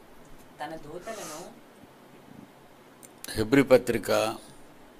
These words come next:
Speaker 2: ముందు భాగంలో ఒక లైట్ వేయండి నాయన. ముందు భాగంలో ఆడవాళ్ళకి చీకటి అయిపోయిందా? ముందు భాగం బైబిల్ ఎలా చదువుతారురా వాళ్ళు?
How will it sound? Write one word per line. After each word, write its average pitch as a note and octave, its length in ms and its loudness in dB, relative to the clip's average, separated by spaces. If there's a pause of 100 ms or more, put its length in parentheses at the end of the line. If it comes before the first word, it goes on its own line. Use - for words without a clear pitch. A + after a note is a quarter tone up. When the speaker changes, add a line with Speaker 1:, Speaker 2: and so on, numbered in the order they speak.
(1500)
Speaker 2:
ముందు C#3 200 6
భాగంలో D3 460 10
ఒక A#2+ 100 2
లైట్ B2 280 4
వేయండి C3+ 260 6
నాయన. B2 300 4
ముందు A#2+ 260 2
భాగంలో A2+ 580 4
ఆడవాళ్ళకి A#2 600 4
చీకటి A#2 580 0
అయిపోయిందా? A#2 420 0
ముందు A2 260 -2
భాగం G#2+ 340 2 (3000)
బైబిల్ C3 320 6
ఎలా C#3 160 8
చదువుతారురా A#2+ 640 2
వాళ్ళు? F#2 480 -2